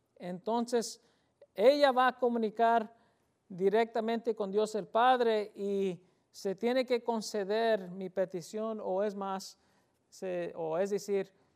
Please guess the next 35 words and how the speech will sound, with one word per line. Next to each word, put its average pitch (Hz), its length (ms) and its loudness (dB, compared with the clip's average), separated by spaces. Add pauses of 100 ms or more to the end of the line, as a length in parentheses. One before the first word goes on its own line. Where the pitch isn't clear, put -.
(320)
es 220 240 -2
probable 226 800 2
que 180 200 -2
el 170 120 -4
Dios 208 220 0
me 214 100 -4
escucha 240 560 -4
porque 170 640 -2 (260)
no 202 220 -4
estoy 247 260 0
a-, 220 220 4 (520)
orando 208 420 2
al 208 140 2
Hijo, 247 340 0
sino 196 300 -4
a 208 60 0
la 180 200 -2
madre 190 720 -2 (220)
de 156 320 -2
Él. 131 140 -10 (600)
Y 165 440 -4
pues 170 240 -6
el 180 120 -4
Hijo 254 260 -4
tiene 233 260 -4
que 233 100 -6
hacerle 208 380 -6
caso 214 340 -6
a - 20 -4
la 175 140 -6
madre. 214 420 -4 (580)
<laughs> 247 460 -20
Hermanos, 190 520 -8 (100)
ese 214 300 -8
es, - 220 -14